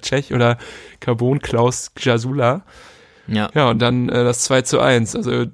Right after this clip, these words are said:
Speaker 1: du hast es ja mitbekommen, ich bin hier so halb ausgerastet, weil
Speaker 2: Ja, es wurde gebrüllt.
Speaker 1: das sind,
Speaker 2: So viel
Speaker 1: ja,
Speaker 2: kann
Speaker 1: ganz
Speaker 2: man
Speaker 1: ehrlich,
Speaker 2: sagen.
Speaker 1: das sind ja die Punkte, die man am Ende auch, also die, oder die Hansa am Ende braucht, um, um
Speaker 2: Ja,
Speaker 1: oben
Speaker 2: klar.
Speaker 1: mitzuspielen und halt diesen zweiten Platz beziehungsweise dritten Platz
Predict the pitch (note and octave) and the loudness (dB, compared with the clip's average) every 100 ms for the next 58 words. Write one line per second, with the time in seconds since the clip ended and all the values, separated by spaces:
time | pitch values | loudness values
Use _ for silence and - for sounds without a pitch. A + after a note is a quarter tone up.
0 | - - - B2+ C#3 B2+ B2+ C#3+ C3+ - | -12 -14 -6 -6 -4 -4 -4 -4 -8 -6
1 | C#3 C#3 - - C3 B2 A#2 A#2 A#2+ B2+ | -4 -4 -8 -6 -6 -6 -4 -2 -4 -2
2 | C#3 - C#3+ C#3+ D3 - D#3 - - - | -4 -4 -6 -6 -8 -6 -6 -6 -18 -12
3 | - B2 B2 A#2+ A#2+ A#2+ C3+ C#3+ C3 C3 | -4 2 2 2 0 -2 0 0 -2 -2
4 | A#2+ G2+ _ _ _ _ - - - A#3 | -2 -2 _ _ _ _ -20 -14 -2 0
5 | G3 G3+ - B2+ F#3+ - - - F3+ A#2+ | 2 0 0 2 2 2 -4 -2 0 2
6 | - A#2 G#2 - - C#3+ D#3 A3 A3 G3 | 2 0 -6 -10 -4 -2 -2 0 0 0
7 | E3+ - G#3+ G3+ D#3 D3 D3+ D3+ D3+ D3+ | 0 -4 -4 -2 -2 -2 -2 -2 -2 0
8 | D3+ D3 - C#3 C3 A#2+ B2+ B2 C3 A#2+ | 2 0 0 -2 -2 -2 -4 0 2 2
9 | B2 F3 G3 C3+ C3 C#3 C3 B2 G#3 F3 | 0 0 0 2 0 0 0 0 -2 -6
10 | - - C3+ C3 B2+ B2 A#2+ C3+ D#3+ D3+ | -12 -8 -2 -2 -2 -2 2 2 2 0
11 | F#3+ F3 C3 - C3+ B2 C3 B2 B2+ B2 | -2 -2 -4 -4 -4 -4 -6 -6 -6 -8
12 | - C3+ - B2+ - C3 B2+ A#2+ C3+ B2 | -4 -2 -2 -4 -6 -6 -6 -6 -6 -4
13 | A#2+ A#2+ D3 D3 - C3+ - - | -4 -4 -4 -6 -2 -2 -2 -10